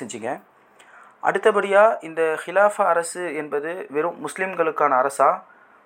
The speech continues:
அப்படி இல்லைன்னு சொன்னா, முஸ்லிம் அல்லாத மக்களுக்குமான அரசா, முஸ்லிம் அல்லாத மக்களுக்குமான நலனை இந்த இஸ்லாமிய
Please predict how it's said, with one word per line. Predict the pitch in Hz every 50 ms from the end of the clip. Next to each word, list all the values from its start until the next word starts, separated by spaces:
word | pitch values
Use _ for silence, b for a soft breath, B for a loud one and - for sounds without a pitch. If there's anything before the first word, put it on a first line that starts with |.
| _ -
அப்படி | - - - 175 175
இல்லைன்னு | 180 208 220 226 226
சொன்னா, | 214 196 175 165 170 185 208 226 -
முஸ்லிம் | - 160 156 - 202 202 202 -
அல்லாத | 165 170 170 170 165 170 165 165 160 - - - -
மக்களுக்குமான | 143 147 143 - 165 165 165 - 147 147 143 143
அரசா, | 127 120 135 143 - 151 156 165 175 170 - - _
முஸ்லிம் | 151 151 151 - 190 190 190 185
அல்லாத | 151 160 156 156 156 165 165 165 - -
மக்களுக்குமான | 143 143 - 170 165 165 - 160 151 147 143 139 131
நலனை | 135 139 160 180 190 190 202 208 -
இந்த | 170 165 151 147 143
இஸ்லாமிய | 147 139 - 165 160 160 160 156 151